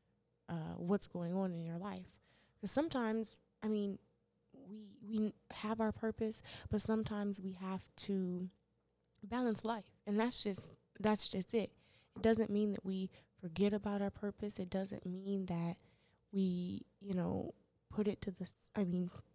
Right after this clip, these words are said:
kind of put it to the side, but we put it to the side to be forgotten. Um, but sometimes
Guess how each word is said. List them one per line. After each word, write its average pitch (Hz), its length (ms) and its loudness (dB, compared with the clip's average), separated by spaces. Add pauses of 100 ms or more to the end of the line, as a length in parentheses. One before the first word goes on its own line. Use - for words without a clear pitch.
kind 190 260 0
of 175 100 -4
put 180 120 -4
it 180 100 -4
to 180 100 0
the 170 100 -4
side, 180 360 -4
but 185 140 -2
we 196 100 4
put 214 160 4
it 196 80 -4
to 202 100 4
the 185 100 0
side 190 300 0
to 180 60 -6
be 185 120 0
forgotten. 180 600 -4 (560)
Um, 185 420 -4
but - 160 2
sometimes 190 640 -2